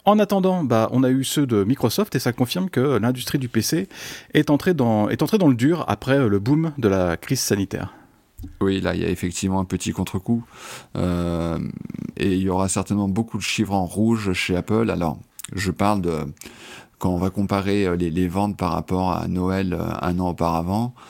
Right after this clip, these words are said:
Speaker 1: Ouais.
Speaker 2: euh, bon, les, les ventes d'iPhone vont, vont, vont sans doute baisser,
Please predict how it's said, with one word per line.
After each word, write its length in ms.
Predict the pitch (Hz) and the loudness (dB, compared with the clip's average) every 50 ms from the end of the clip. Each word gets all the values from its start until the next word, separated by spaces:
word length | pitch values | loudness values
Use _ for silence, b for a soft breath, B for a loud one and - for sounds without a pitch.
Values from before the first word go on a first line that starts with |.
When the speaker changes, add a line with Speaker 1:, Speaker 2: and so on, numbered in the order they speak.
| B B | B B
Speaker 1:
Ouais. 80 | B B B B B B - - | B B B B B B -6 -4
Speaker 2:
euh, 260 | 85 85 85 80 78 73 | -2 -2 -2 -2 -2 -4
bon, 220 | 73 82 85 82 | -4 -4 -2 -2
les, 120 | 80 78 | -2 -2
les 80 | 76 76 | -2 -4
ventes 200 | 73 82 87 82 | -2 -2 -4 -2
d'iPhone 360 | 76 76 80 78 - 87 82 | -2 -4 -4 -4 -6 -6 -4
vont, 140 | 82 82 82 82 - - - | -4 -6 -8 -8 -8 -10 -8
vont, 160 | - 87 62 | -8 -10 -8
vont 180 | - - 80 | -8 -6 -4
sans 220 | 78 - - 87 82 | -4 -2 -2 -2 -4
doute 160 | 80 87 82 | -4 -6 -6
baisser, 640 | 80 85 87 85 - - - 98 104 110 120 120 - | -2 -2 -2 -2 -2 -2 -2 0 0 0 0 -2 -4